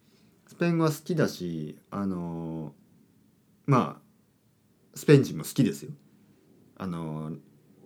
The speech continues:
いろいろなラテンアメリカの人たちも好きですよ。だけど、そうですね。もし奥さんがスペイン語、スペイン人じゃなかったら、まあ、まあ、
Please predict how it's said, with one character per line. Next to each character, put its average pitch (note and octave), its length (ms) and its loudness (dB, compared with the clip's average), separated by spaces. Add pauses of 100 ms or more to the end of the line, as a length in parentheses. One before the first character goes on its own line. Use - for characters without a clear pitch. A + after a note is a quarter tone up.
(160)
い G#2+ 60 0
ろ A2 120 4
い - 40 4
ろ G#2 40 0
な G2 160 0
ラ G2+ 120 -2
テ A2+ 120 0
ン G#2+ 40 2
ア G#2 40 2
メ G#2+ 120 2
リ G2 100 2
カ E2+ 100 -6
の D#2+ 100 -8
人 F2 200 -6
た C#2+ 100 -10
ち - 100 -16
も D2 80 -12
好 - 60 -10
き - 160 0
で F2+ 100 2
す - 120 -14
よ。 C#3 80 -12 (640)
だ G#3+ 120 4
け G#3+ 120 6
ど、 D#3 420 2 (760)
そ F3 280 2
う F#2 40 4
で D#2+ 80 0
す - 100 -12
ね。 D2+ 260 -8
も D3+ 260 -4
し D3+ 220 0
奥 C3+ 180 0
さ D3+ 140 -2
ん C3+ 80 0
が A#2 80 0
ス - 80 -8
ペ B2 120 -2
イ B2 60 2
ン B2 260 0
語、 B2 760 0 (880)
ス - 100 -20
ペ C3+ 120 -2
イ C3 40 -2
ン B2+ 60 0
人 G2+ 160 -2
じ F#2+ 60 -2
ゃ F#2+ 40 -2
な A2+ 160 -2
か A#2+ 120 -4
っ A2+ 60 -10
た - 220 -8
ら、 C3 440 2 (480)
ま G#2 220 -4
あ、 - 300 -12 (1800)
ま D#2+ 380 -10
あ、 D2+ 300 -14